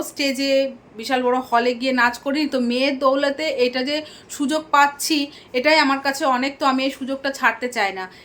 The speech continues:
এর জন্য আমি আবার সে, এর আগের বছর যে নাচ করেছি, এইবারও নাচ করছি। আজকে নাচ তুলিয়েছে স্যার। আহ, স্যার আমাকে বলে যে, আপনি এত ভালো নাচ করেন, উনি তো আমার কাছে, বাবারে মশা, ক্লাস নিতে পারেন।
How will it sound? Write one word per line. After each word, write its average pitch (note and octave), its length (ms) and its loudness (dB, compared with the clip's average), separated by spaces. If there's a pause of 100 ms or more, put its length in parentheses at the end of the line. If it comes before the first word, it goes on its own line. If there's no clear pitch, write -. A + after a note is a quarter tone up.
(100)
এর A#3+ 160 -2
জন্য C#4+ 220 -2 (180)
আমি D4 200 0 (360)
আবার C4 220 2
সে, D#4 200 -4 (220)
এর B3 80 2
আগের A#3 280 0
বছর C4+ 180 -4
যে D4 100 -6
নাচ A#3+ 240 2
করেছি, C#4+ 360 -8
এইবারও C4+ 300 -2
নাচ A#3+ 300 -2
করছি। C#4 260 -6 (200)
আজকে G#3+ 280 -4
নাচ A#3 240 -4 (120)
তুলিয়েছে C#4 460 -6
স্যার। C#4 280 4
আহ, - 540 -6
স্যার C#4 140 2
আমাকে C#4 260 -2 (120)
বলে B3 200 2 (100)
যে, A#3+ 60 -2
আপনি A#3+ 280 0 (120)
এত A#3 100 -6 (140)
ভালো B3 180 -2
নাচ A3 280 -2
করেন, C4 220 -4 (160)
উনি A#3 140 -12
তো C4 100 -2
আমার A#3+ 180 -4
কাছে, B3+ 140 -10 (200)
বাবারে G#3+ 220 -4 (100)
মশা, A3 240 -8 (400)
ক্লাস D4+ 200 6 (100)
নিতে D#4+ 200 -4
পারেন। B3+ 160 2